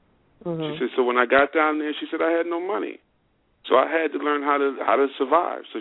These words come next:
Speaker 2: she learned
Speaker 1: Mm-hmm.
Speaker 2: Spanish. She just learned Spanish talking to people. And I asked her, "How did you do that?" She said, "Well, you know, it's like it was in the Bronx." She said, "I knew a few words, put it together, got it together." She's now an emergency medicine resident in Newark, New Jersey.
Speaker 1: Oh, wonderful.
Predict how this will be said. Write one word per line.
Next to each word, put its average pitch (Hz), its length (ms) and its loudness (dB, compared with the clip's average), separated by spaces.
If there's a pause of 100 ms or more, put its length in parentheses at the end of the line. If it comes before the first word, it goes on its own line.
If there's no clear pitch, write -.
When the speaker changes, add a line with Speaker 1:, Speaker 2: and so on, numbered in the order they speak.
Speaker 2:
she 180 80 -8
learned 165 340 0
Speaker 1:
Mm-hmm. 170 40 -4
Speaker 2:
Spanish. 165 280 0 (240)
She 180 80 -14
just 175 240 2
learned 165 220 -2
Spanish 165 340 -6
talking - 240 -4
to 107 80 -14
people. - 320 -10 (680)
And 156 100 2
I 170 100 6
asked 165 100 2
her, 165 60 -2
"How 165 140 4
did 160 100 2
you 156 80 -10
do 185 140 -8
that?" 131 180 -2
She 139 140 -8
said, 127 160 -2
"Well, 131 180 -2
you 180 140 -12
know, 151 60 -6
it's 139 100 -10
like 156 160 -2
it - 20 -6
was 160 140 -4
in 160 60 -6
the 160 100 -6
Bronx." 196 400 -8
She - 60 -16
said, 123 100 0
"I 110 80 -4
knew 110 80 -4
a - 80 -14
few 135 160 -6
words, 139 260 2
put - 140 -18
it - 80 -16
together, 131 320 -2 (640)
got 127 160 0
it - 80 -12
together." 135 240 4 (100)
She's 160 160 -4
now 160 460 4 (480)
an 127 160 -2
emergency 139 480 0
medicine 127 320 -6
resident 110 480 -4 (220)
in 110 180 -10
Newark, 113 240 -2
New 104 160 -10
Jersey. 98 380 0 (580)
Speaker 1:
Oh, 302 120 2
wonderful. 190 800 2